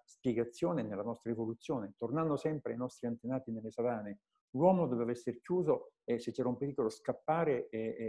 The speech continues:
e combattere, uccidere, difendere o, pre-, o cacciare per, per procurare il cibo. Le donne dovevano parlare con le altre donne del clan, entrare in simpatia, in sintonia, proteggere i bambini con la parola,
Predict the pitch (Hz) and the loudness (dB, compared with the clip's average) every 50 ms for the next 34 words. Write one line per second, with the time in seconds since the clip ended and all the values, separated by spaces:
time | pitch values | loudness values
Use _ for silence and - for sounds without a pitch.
0 | 110 113 113 - - 127 123 120 131 139 143 - - 123 113 113 110 - - - | -4 -6 -8 -4 -2 0 2 2 2 2 0 0 -4 -4 -2 -2 -2 -4 -4 -2
1 | 170 143 110 107 101 101 101 101 107 110 113 123 - 156 135 117 110 104 101 104 | -2 -2 0 0 0 0 -2 -2 -4 -6 2 4 4 4 4 2 -2 0 0 0
2 | 98 - _ _ _ _ - 110 - - - 131 127 - - 120 - - 113 - | -2 -2 _ _ _ _ -6 -6 -4 0 2 2 4 4 2 0 0 -4 -8 -8
3 | - - 156 156 156 123 120 - - 127 - _ - _ - 117 - - - 110 | -4 -2 -2 0 0 0 -2 -4 -8 -12 -16 _ -18 _ -10 -10 -10 -10 -12 -12
4 | 110 - 127 120 127 120 117 127 123 - - 185 131 107 98 - - _ _ _ | -10 -6 -4 -2 -2 -2 -2 -4 -4 -2 -2 -2 0 0 -2 -4 -6 _ _ _
5 | _ _ _ - 120 135 139 180 180 170 143 123 123 120 117 110 123 117 113 - | _ _ _ 0 4 6 6 6 6 6 4 4 2 2 2 0 0 -2 -4 -6
6 | - _ _ _ - 123 107 123 139 139 127 123 120 - 113 117 117 113 113 - | -12 _ _ _ -2 0 2 2 2 2 2 2 0 0 0 0 0 0 -2 -2
7 | 117 110 113 117 113 113 120 120 - - 156 156 135 110 104 101 104 - _ _ | -2 0 0 0 0 -2 -2 -2 -2 -2 -2 -2 -2 -4 -6 -8 -10 -12 _ _
8 | _ - 127 127 123 - 131 143 156 156 147 131 123 120 120 - - 135 127 - | _ -4 -2 -2 0 0 0 0 0 0 0 0 0 -2 -6 -4 -4 -4 -4 -4
9 | - 127 - - 165 151 120 104 107 107 107 - - 120 123 - 139 151 170 185 | -6 -8 -4 -2 0 0 0 0 -4 -8 -10 -8 -8 -6 -4 -2 -2 0 0 0
10 | 165 110 95 - - _ _ _ _ _ - - 135 139 135 117 139 127 127 117 | 0 -2 -2 -6 -12 _ _ _ _ _ 0 2 2 2 4 4 4 4 4 2
11 | 123 127 135 143 151 143 135 135 131 120 117 - - 143 160 147 107 104 98 - | 2 2 2 2 2 2 2 2 0 -2 -2 -2 2 4 6 6 6 4 2 -2